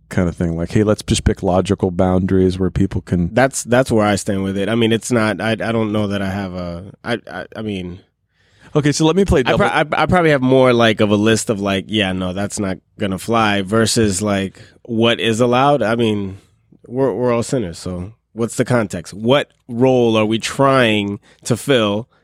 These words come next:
Speaker 2: And then does that person's sin
Speaker 1: Okay, so let's
Speaker 2: get in
Speaker 1: say
Speaker 2: the way of
Speaker 1: before
Speaker 2: it?
Speaker 1: we get into service, before we get into roles, before we get into people doing anything, let's just talk about attenders,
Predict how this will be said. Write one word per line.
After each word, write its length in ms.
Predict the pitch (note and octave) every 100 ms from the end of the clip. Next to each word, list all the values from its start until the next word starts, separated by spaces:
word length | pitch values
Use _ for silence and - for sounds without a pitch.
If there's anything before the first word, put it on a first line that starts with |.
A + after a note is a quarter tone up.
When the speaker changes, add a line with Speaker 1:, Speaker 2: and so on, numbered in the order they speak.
| _ _ -
Speaker 2:
And 200 | A2+ A2+
then 320 | A2 A2 - -
does 220 | A2+ G#2+
that 220 | A2+ G#2
person's 340 | - G#2+ A2+ G2+
sin 460 | - G#2 G2 F#2 - -
Speaker 1:
Okay, 200 | E3+ F#3
so 140 | -
let's 180 | E3+ F#3+
Speaker 2:
get 120 | A#3
in 60 | F3
Speaker 1:
say 40 |
Speaker 2:
the 60 | D#3+
way 160 | - G2+
of 60 |
Speaker 1:
before 120 | G3
Speaker 2:
it? 40 | A3+
Speaker 1:
we 80 | A3
get 100 | F3+
into 180 | D#3 C3+
service, 500 | B2+ A2 G2+ G#2 -
before 260 | B2 D3
we 80 | D3
get 80 | D3+
into 160 | C3+
roles, 560 | A2+ G#2 G2+ G2 F#2+ F#2+
before 240 | A2 B2+
we 80 | C3+
get 100 | C3
into 100 | A#2+
people 240 | - A#2+ G#2+
doing 280 | F#2 G2+ F#2+
anything, 380 | F2+ E2+ D2+
let's 160 | F2 A#2
just 120 | E3+
talk 140 | D3+ A#2
about 220 | G#2+ F#2+
attenders, 560 | G2+ D#2+ - - -